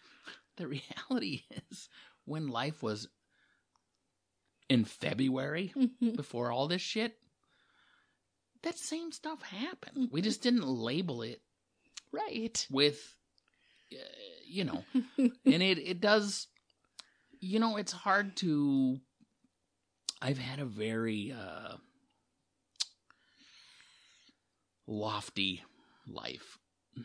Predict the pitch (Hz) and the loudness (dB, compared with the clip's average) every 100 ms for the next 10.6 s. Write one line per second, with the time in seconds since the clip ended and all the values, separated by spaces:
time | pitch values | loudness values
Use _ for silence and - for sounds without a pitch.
0 | - - 131 107 - 107 92 90 92 - | -14 -8 -4 -4 -6 -10 -8 -8 -8 -8
1 | 92 85 - 110 113 123 120 117 - 127 | -10 -10 -8 -4 0 2 2 0 -2 0
2 | 127 127 120 110 104 98 98 95 95 82 | 0 0 -2 -4 -6 -6 -4 -4 -4 -6
3 | 90 95 _ _ _ _ _ _ _ _ | -8 -14 _ _ _ _ _ _ _ _
4 | _ _ _ _ _ _ - 98 80 87 | _ _ _ _ _ _ -12 -10 -8 -6
5 | 85 85 - 78 85 80 73 - _ _ | -6 -6 -6 -6 -6 -8 -10 -14 _ _
6 | - 92 95 90 - 58 - 55 - - | -18 -10 -10 -10 -12 -14 -12 -16 -16 -14
7 | - - _ _ - 254 - 214 226 - | -14 -16 _ _ -6 -4 -4 -6 -8 -10
8 | - 185 - - - - - - - - | 0 2 0 -4 -4 -4 -14 -14 -12 -2
9 | 147 135 110 87 113 120 117 117 110 101 | 2 4 4 2 2 4 2 2 0 0
10 | 101 92 85 82 85 | -2 -2 -4 -6 -10